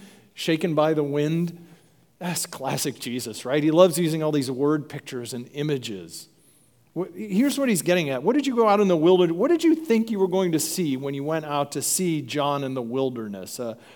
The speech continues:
a pushover? Somebody who, uh, craves, uh, somebody who c-, conforms to people's expectations? Somebody who tells people what they want to hear?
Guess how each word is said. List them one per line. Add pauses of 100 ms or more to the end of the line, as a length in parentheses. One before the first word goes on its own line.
(120)
a
pushover? (720)
Somebody
who, (260)
uh, (160)
craves,
uh,
somebody
who
c-,
conforms
to
people's
expectations?
Somebody
who
tells
people
what
they (160)
want
to
hear?